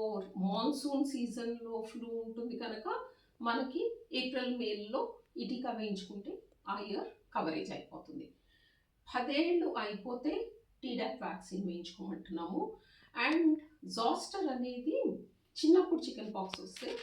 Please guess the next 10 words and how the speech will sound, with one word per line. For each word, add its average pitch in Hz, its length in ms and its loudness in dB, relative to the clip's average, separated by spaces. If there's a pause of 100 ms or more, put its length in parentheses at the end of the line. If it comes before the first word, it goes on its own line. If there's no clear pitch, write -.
(680)
ఆ - 20 4 (180)
వైరస్ 349 520 2 (120)
మన 262 120 2 (180)
నర్వ్స్‌లో 302 560 4 (100)
కూర్చుని 196 360 0
ఉంటుంది. - 340 -6 (540)
ఎప్పుడైతే 339 420 2 (120)
మన 311 100 10 (120)
ఇమ్యూనిటీ 269 460 2 (120)
తగ్గుతుందో 190 540 -2